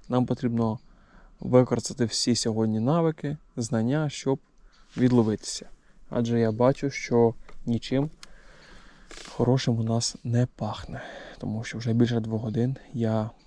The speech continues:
не бачу ні клювань, ні риби на точці. Тому будемо трішечки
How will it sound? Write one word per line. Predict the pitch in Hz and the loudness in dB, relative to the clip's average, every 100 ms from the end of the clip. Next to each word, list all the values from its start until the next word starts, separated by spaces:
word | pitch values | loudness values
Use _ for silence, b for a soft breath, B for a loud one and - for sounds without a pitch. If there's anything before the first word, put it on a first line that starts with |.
| _ | _
не | 113 113 | -2 0
бачу | 110 104 - | 2 0 -2
ні | 117 | -4
клювань, | 117 123 120 143 143 | -2 0 2 2 0
ні | 127 110 | -2 0
риби | 113 113 | 0 -2
на | 113 | -4
точці. | - 104 - - - - b b b b b - | -6 -10 -10 -12 -14 -20 b b b b b -10
Тому | 127 147 | -4 0
будемо | 131 160 180 127 | 2 4 4 2
трішечки | - 135 139 - 104 | 0 0 -2 -2 -6